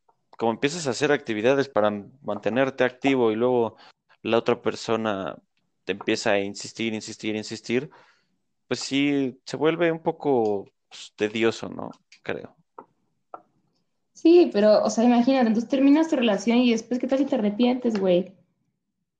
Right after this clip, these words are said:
Speaker 2: O sea, de que, "No, la
Speaker 1: Sí.
Speaker 2: cuarentena me hizo hacerlo". Ni de pedo.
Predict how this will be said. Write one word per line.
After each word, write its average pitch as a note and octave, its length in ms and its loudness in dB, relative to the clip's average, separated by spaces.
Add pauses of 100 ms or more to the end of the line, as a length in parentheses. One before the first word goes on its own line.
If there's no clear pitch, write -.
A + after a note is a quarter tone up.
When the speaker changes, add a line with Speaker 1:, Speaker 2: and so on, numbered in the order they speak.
(400)
Speaker 2:
O - 60 -20 (260)
sea, G#3+ 120 2
de A3 100 6
que, B3 80 6
"No, E4 340 4
la G4+ 120 6
Speaker 1:
Sí. - 40 4
Speaker 2:
cuarentena F#4+ 460 6
me G#4 100 4
hizo G4 120 4
hacerlo". F#4 720 4 (1300)
Ni F#3+ 120 -8
de G3+ 100 -10 (120)
pedo. G#3 400 -4